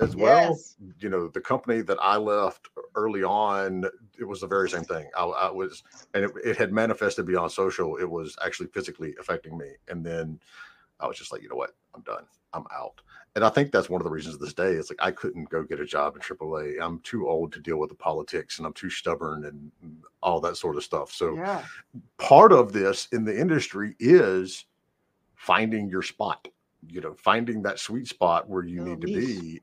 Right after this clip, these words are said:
Speaker 1: And luckily, we've got enough awesome indie studios out there now. You don't necessarily have to go back to triple A, you know? It's, it's,
Speaker 2: Right.
Speaker 1: it's one of those things.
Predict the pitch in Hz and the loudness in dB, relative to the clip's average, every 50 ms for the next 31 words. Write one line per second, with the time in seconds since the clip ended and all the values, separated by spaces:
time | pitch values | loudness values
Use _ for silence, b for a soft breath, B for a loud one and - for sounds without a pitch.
0 | _ - - 139 151 151 139 156 240 269 - 214 202 185 190 185 160 B B B | _ -2 0 0 0 2 8 10 10 10 10 10 8 8 8 6 4 B B B
1 | B B B B B - 117 143 180 160 143 127 120 117 120 113 - - 113 117 | B B B B B -10 -4 0 4 6 8 8 8 8 6 6 6 8 6 6
2 | - - 92 80 120 147 - - - 95 82 80 85 82 82 78 - 80 78 76 | 6 4 -4 -4 -4 -4 -4 -6 -6 -6 -6 -6 -6 -6 -6 -6 -6 -8 -12 -10
3 | 76 87 107 135 143 160 156 175 170 156 - - 180 190 190 190 185 220 226 - | -8 -6 -6 -4 -4 -4 -2 -2 -2 -2 0 2 4 4 4 4 4 4 2 2
4 | - 95 82 73 73 - - - - - - 73 65 58 - - - _ _ - | -2 -6 -4 -6 -8 -14 -12 -12 -12 -12 -10 -12 -14 -14 -16 -18 -20 _ _ -16
5 | 92 85 - 104 143 151 - - - - - - 180 185 180 175 170 - - 123 | -14 -12 -10 -10 -10 -10 -12 -16 -20 -16 -10 -4 0 0 2 2 0 0 -2 -4
6 | 120 110 95 131 175 175 - - - - _ | -6 -4 -4 -6 -6 -6 -8 -14 -18 -18 _